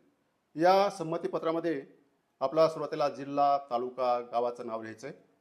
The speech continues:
त्यानंतर आपलं शेतकऱ्याचं जे नाव आहे ते इंग्रजी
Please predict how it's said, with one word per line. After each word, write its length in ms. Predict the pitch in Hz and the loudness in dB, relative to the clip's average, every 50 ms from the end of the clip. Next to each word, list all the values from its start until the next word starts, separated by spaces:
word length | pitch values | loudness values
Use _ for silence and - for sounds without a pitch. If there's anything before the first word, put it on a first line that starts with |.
| _ _ _ _ _ _ _ _ _ _ - | _ _ _ _ _ _ _ _ _ _ -2
त्यानंतर 240 | 160 165 160 175 180 | -2 0 2 4 4
आपलं 240 | 170 170 180 185 180 | 4 4 2 -2 -4
शेतकऱ्याचं 580 | 180 165 160 160 - 170 165 165 175 165 143 | -4 -6 -8 -4 -2 -2 -2 -2 -4 -8 -8
जे 140 | 123 135 139 | -8 -10 -8
नाव 220 | 127 135 147 151 | -2 0 2 2
आहे 440 | 147 127 131 123 101 - - - _ _ _ _ _ _ _ _ _ _ _ _ _ _ _ _ _ - | 2 2 0 -2 -6 -10 -14 -20 _ _ _ _ _ _ _ _ _ _ _ _ _ _ _ _ _ -6
ते 100 | 160 165 | -6 -6
इंग्रजी 520 | 165 - 151 156 165 175 180 180 190 | -6 -8 -6 -4 -2 -2 -2 -4 -6